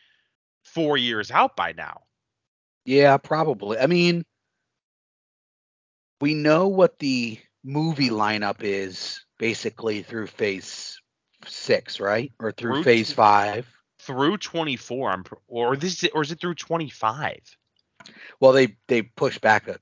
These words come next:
Speaker 2: couple movies now, so it's through, like, twenty-five, I think, or twenty-six.
Speaker 1: I'm looking it up right now.
Speaker 2: But I don't think they announced the Disney Plus show schedule, so in theory, we could be, like,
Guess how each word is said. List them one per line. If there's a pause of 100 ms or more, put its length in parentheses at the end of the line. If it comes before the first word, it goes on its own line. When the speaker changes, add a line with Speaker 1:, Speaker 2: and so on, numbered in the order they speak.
(120)
Speaker 2:
couple
movies
now,
so
it's
through,
like,
twenty-five,
I
think,
or
twenty-six. (2000)
Speaker 1:
I'm
looking
it
up
right
now. (880)
Speaker 2:
But (220)
I
don't
think
they
announced
the
Disney
Plus
show
schedule, (320)
so
in
theory,
we
could
be,
like,